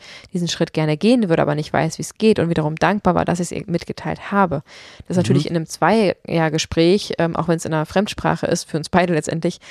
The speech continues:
Speaker 1: ähm, natürlich auf einem anderen Niveau machbar, weil es war ein total angenehmes, schönes Gespräch, ähm, zwischen zwei Frauen, als wenn man jetzt einfach irgendwo eine Bildungskampagne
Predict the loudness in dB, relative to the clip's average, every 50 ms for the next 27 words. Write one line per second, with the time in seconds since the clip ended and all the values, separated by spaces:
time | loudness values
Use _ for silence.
0 | -20 -20 -20 -10 _ 2 2 2 2 0 -2 -4 -8 _ _ _ _ _ _ _
1 | _ _ 0 0 2 2 2 0 0 2 0 -2 -2 -2 -2 -2 0 2 2 2
2 | 2 2 0 -4 -6 -2 0 0 0 2 4 6 6 6 4 4 2 2 0 0
3 | 0 0 2 4 4 4 4 2 0 0 0 2 2 2 2 -2 -6 -12 -16 -16
4 | -12 -12 -10 -6 -2 0 0 2 2 2 2 2 2 2 2 2 0 -2 2 2
5 | 2 2 2 -2 -4 -8 -6 -6 -2 0 2 2 2 -2 -4 -12 -20 -20 -20 -20
6 | -20 -20 -20 -20 _ 0 0 2 2 0 -2 -4 -4 -2 -4 -2 -2 -4 -4 0
7 | 2 2 2 2 2 -2 -2 2 4 4 4 4 2 -2 -4 -6 -14 -20 -20 -20
8 | -20 -20 -20 -20 -20 -20 _ _ _ _ _ _ _ _ _ _ _ _ _ _
9 | 0 0 0 -2 -2 -2 0 2 2 2 2 2 0 0 0 2 2 2 2 0
10 | 2 4 6 6 6 4 2 -2 -2 0 0 0 0